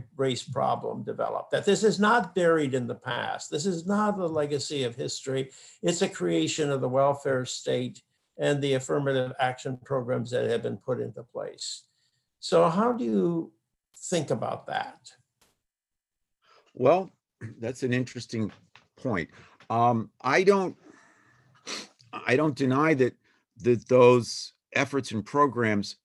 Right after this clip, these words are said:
Speaker 2: um, have had an impact, uh, and certainly the problem of, um, uh,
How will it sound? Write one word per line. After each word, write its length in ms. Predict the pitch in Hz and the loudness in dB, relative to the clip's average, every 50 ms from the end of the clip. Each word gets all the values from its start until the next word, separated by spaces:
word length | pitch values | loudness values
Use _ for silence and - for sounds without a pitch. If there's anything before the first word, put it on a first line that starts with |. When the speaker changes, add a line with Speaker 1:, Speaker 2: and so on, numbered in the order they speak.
| _ - | _ -20
Speaker 2:
um, 480 | - 92 104 104 95 95 92 92 92 87 _ _ _ _ _ _ _ _ _ _ _ _ | -16 -10 -6 -4 -2 -2 -2 -4 -6 -8 _ _ _ _ _ _ _ _ _ _ _ _
have 380 | _ - - - 120 120 123 107 | _ -12 -8 -4 0 0 0 0
had 220 | 107 123 131 135 | 0 0 2 4
an 200 | 123 113 110 113 - _ _ | 4 4 2 0 -2 _ _
impact, 840 | - 127 139 170 185 156 - 101 90 85 85 98 139 139 _ - _ _ _ _ _ _ _ _ _ _ _ - | 0 0 0 0 -2 -4 -4 -2 0 0 0 0 -2 -6 _ -18 _ _ _ _ _ _ _ _ _ _ _ -4
uh, 300 | 110 117 117 117 113 110 - - _ - | 0 2 2 4 2 2 -2 -6 _ -2
and 180 | 123 123 127 | 0 0 0
certainly 680 | 113 - - 175 196 202 185 190 165 156 151 139 131 127 | 0 0 2 2 2 2 2 0 0 2 2 2 2 0
the 240 | 104 101 98 113 117 | -2 -4 -2 -2 -2
problem 640 | 104 - - 147 139 139 120 123 123 117 113 110 107 - - | -2 0 2 4 4 4 4 2 2 2 2 0 -2 -4 -4
of, 340 | 101 104 98 85 82 - | -4 -4 -4 -4 -8 -10
um, 480 | - - 101 95 92 90 87 80 87 - - _ _ _ _ _ _ _ _ | -8 -4 -2 -2 0 -2 -2 -4 -8 -12 -18 _ _ _ _ _ _ _ _
uh, 380 | 87 92 90 87 87 85 82 | -14 -10 -8 -8 -8 -8 -8